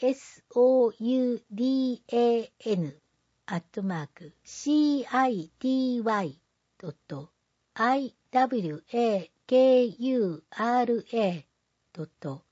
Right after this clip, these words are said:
エルジードットジェーピー。受付時間、二十四時間。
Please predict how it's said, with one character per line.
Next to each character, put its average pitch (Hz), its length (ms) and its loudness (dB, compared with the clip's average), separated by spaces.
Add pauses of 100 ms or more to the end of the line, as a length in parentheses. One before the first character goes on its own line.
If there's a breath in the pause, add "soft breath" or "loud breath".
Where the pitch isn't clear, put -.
(360)
エ 226 140 4
ル 269 280 -2 (120)
ジ 214 420 -4
ー - 260 -20
ド 160 60 -8
ッ 151 60 -8 (100)
ト 147 240 -12 (400)
ジ 254 140 -2
ェ 226 220 2
ー - 40 -18 (160)
ピ 175 380 -4 (1600)
ー。 254 40 -6
受 330 200 -4
付 302 320 -2
時 269 140 -6
間、 151 380 -6 (520)
二 370 140 0
十 311 300 2
四 190 200 0
時 233 140 -8
間。 135 400 -10